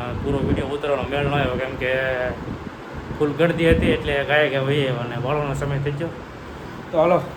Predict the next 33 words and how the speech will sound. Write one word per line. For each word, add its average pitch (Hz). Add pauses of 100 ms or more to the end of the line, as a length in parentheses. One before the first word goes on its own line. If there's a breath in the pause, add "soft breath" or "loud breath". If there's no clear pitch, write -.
(160)
કપડાં 147
ચેન્જ 147
કરી 165
લો, 165
ગરમી 151
બહુ 151
થાય 156
છે. 170 (680)
પછી 131
મળીએ 147
આગળ 135
વીડિયો. 127 (1300)
ચાલો 185
મિત્રો, 139
વાળો 151
પાણી 143
કરીને 131
વહી 131
આવ્યા 127
છીએ -
માથે. 135 (360)
જમી 127
લીધા 139
છે 127
એ -
બધા 123
ઘરના. 123 (680)
અને 123 (280)
હું 131
આવી 131
ગયો 131
માથે, 127
હવે 120